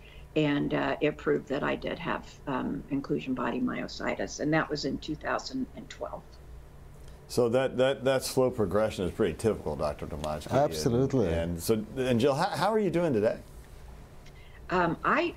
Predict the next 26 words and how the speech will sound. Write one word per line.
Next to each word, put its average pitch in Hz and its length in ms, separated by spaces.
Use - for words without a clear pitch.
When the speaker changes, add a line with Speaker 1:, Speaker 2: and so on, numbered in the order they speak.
Speaker 1:
am 170 240
one 190 180
of 170 140
the 156 80
lucky 147 340
ones. 131 420
I'm 190 260
doing, 143 500
uh, 151 200
remarkably 160 720
well, 143 360
I 151 140
think, 160 300
for 143 260
having 151 320
been 147 220
diagnosed 143 680
for - 100
ten - 300
years, - 340
which 156 240
means 147 260
I 131 160
had 143 240
it - 160
for 127 260